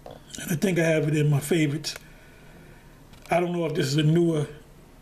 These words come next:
uh, interview or it's the same one I saw. But anyway,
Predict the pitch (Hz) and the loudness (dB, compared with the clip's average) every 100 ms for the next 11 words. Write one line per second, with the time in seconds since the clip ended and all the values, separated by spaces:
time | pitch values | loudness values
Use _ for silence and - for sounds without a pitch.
0 | - - 208 196 - 240 262 208 226 233 | -20 -8 -4 -4 -2 0 2 2 2 2
1 | 233 - - - - - - - 190 147 | 0 -4 -20 -20 -20 -20 -20 -4 -2 -2
2 | 147 190 165 160 160 160 - 185 170 170 | -2 0 2 2 0 -2 0 2 2 0
3 | - - - - - - - - - - | -6 -20 -20 -20 -20 -20 -20 -20 -20 -20
4 | - - - - 185 175 190 196 165 165 | -20 -20 -20 -10 -4 -2 -2 -2 0 0
5 | 156 | 0